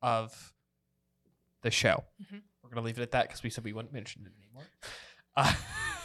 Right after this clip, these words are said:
Speaker 1: <laughs> so instead, we're going to go with the thing that, uh, my, have been getting ads for shoved down my throat this past week as soon as it hit December.
Speaker 2: Mm-hmm.
Speaker 1: Want a Sprite cranberry?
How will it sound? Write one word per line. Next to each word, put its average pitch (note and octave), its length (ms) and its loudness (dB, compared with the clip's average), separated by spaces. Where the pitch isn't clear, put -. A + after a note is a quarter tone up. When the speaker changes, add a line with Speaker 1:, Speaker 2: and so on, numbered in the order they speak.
Speaker 1:
<laughs> - 560 -20
so D#3+ 260 6
instead, D3 480 6
we're D3 80 2
going C3 280 6
to B2 60 -6
go B2+ 260 0
with A#2+ 520 -10
the B2 100 2
thing D3+ 340 6
that, C3+ 300 8
uh, B2 320 8
my, A#2 500 -2
have A#2 240 2
been A#2+ 160 -2
getting A2+ 320 4
ads B2 300 8
for A2 400 2
shoved - 460 4
down A#2 220 4
my B2 160 6
throat B2 400 6
this - 180 -4
past - 360 4
week A2 220 2
as G#2+ 100 -4
soon A#2 220 2
as G#2 100 -2
it A#2 80 -2
hit A2+ 140 -4
December. D#3+ 520 0
Speaker 2:
Mm-hmm. G#3+ 160 -14
Speaker 1:
Want G#2 180 4
a G2+ 40 2
Sprite A2+ 320 6
cranberry? B2 540 8